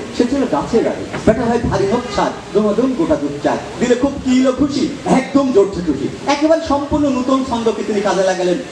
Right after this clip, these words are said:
স্বরবৃত্ত ছন্দকে। কি অসাধারণ ছন্দ তিনি প্রয়োগ এখানে ঘটালেন। আমরা বিস্মিত হয়ে যাই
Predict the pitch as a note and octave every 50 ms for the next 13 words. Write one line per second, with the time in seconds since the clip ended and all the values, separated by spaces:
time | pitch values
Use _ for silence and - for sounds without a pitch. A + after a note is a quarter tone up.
0 | - - D#3 E3+ F3+ F3 D#3+ D#3+ D#3 - F3+ D3+ D#3 D3+ D3 D3+ C#3+ C#3+ D3 -
1 | - - - - - D4 C4+ - - A3 - - A3 G#3 F#3+ G3+ G3 F3+ E3+ -
2 | - F3+ F3+ F3+ F3 E3+ - F#3 F3 E3+ D#3 - E3 D#3+ D#3 D3+ D#3 D3 - D#3
3 | C#3+ C#3 C3 C3+ - - - - D#3 E3 D#3+ D3 C#3+ C3+ - - - - - F#3
4 | - G#3+ A#3 - - - - - - C4+ - - - B3+ A#3 - G#3 D#3+ F3+ F#3
5 | E3 D#3+ E3 D3+